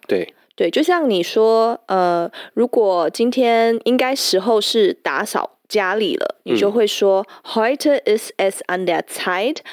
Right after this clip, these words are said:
Speaker 2: meine Wohnung zu putzen.
Speaker 1: 嗯，对。
Speaker 2: 在这种情况下，“sauber machen”这个说法其实也蛮常用的。
Speaker 1: 哦，对，这两种我都蛮常听到的。
Speaker 2: 嗯，
Speaker 1: 嗯。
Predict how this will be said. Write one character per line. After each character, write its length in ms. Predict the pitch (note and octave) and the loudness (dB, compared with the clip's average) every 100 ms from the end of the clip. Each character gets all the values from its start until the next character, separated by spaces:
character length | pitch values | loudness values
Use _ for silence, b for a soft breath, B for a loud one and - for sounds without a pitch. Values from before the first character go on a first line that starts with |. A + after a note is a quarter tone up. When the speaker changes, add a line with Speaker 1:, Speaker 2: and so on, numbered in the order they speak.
| B - | B -4
Speaker 2:
meine 480 | G3 F#3+ F#3+ G#3 G#3 | -2 0 0 0 2
Wohnung 420 | F#3+ F#3 G3 A#3 | 2 2 0 -2
zu 200 | - C#4+ | -2 -6
putzen. 480 | - D#4+ - - - - | 0 -2 -2 -4 -4 -4
Speaker 1:
嗯， 320 | E3 D3+ A#2 - | 0 0 0 -2
对。 120 | G#2+ | -2
Speaker 2:
在 160 | E4+ E4+ | 0 0
这 120 | E4+ | 0
种 180 | C4 G#3 | 0 0
情 180 | G#3+ | -2
况 240 | G3+ C4+ C4+ | -2 0 0
下， 400 | - C4+ B3 A3+ B - | 0 0 0 -4 B -12
“sauber 480 | F3+ A#3 C#4 C#4+ G3+ | -4 0 0 0 0
machen” 280 | F3+ F3 F3+ | -2 -2 -2
这 120 | A3+ | 0
个 80 | F#3+ | 0
说 180 | G3 | 0
法 180 | G3 F3+ | 0 -2
其 140 | - E3+ | -4 -2
实 160 | F#3 | 2
也 160 | F#3 E3 | 2 2
蛮 220 | - - | -2 -8
常 260 | - E3 E3 | -6 -4 0
用 240 | D3+ - | 0 0
的。 140 | - - | -4 -4
Speaker 1:
哦， 240 | C3+ G2+ - | -6 -8 -4
对， 340 | D3 F2+ - | -2 -2 -8
这 100 | - | -2
两 200 | G3 C3 C3 | 0 0 0
种 140 | A2 | -2
我 80 | E2+ | 0
都 100 | G#2+ | -2
蛮 180 | F#2 E2 | -4 -6
常 180 | - - | -10 -8
听 180 | F2+ | -6
到 200 | F2 E2+ | -4 -4
的。 80 | - | 0
Speaker 2:
嗯， 260 | D4 G#3 - | 0 0 -4
Speaker 1:
嗯。 160 | A#2 | -8